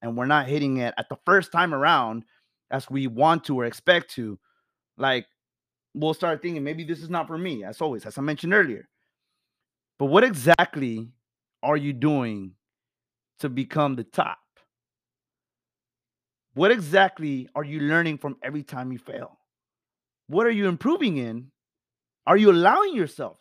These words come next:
to improve in every time you fail? 'Cause if you're not, then you're just failing with no gain. And the thing about failing is that it brings a lot of great gains mentally, physically, spiritually.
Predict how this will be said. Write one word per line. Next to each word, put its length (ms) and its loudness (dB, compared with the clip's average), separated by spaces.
to 120 -10
improve 440 -10
in 180 -12
every 200 -4
time 280 -12
you 80 -16
fail? 400 -16
'Cause 380 -4
if 120 -10
you're 80 -4
not, 380 0
then 520 -4
you're 120 -4
just 220 -8
failing 640 -2
with 180 -8
no 180 -6
gain. 480 -10
And 120 -10
the 40 -10
thing 180 -8
about 420 -2
failing 260 -6
is 100 -8
that 120 -2
it 60 -8
brings 220 -6
a 40 -8
lot 160 -6
of 80 -14
great 260 -4
gains 440 -8
mentally, 500 -6
physically, 800 -6
spiritually. 880 -6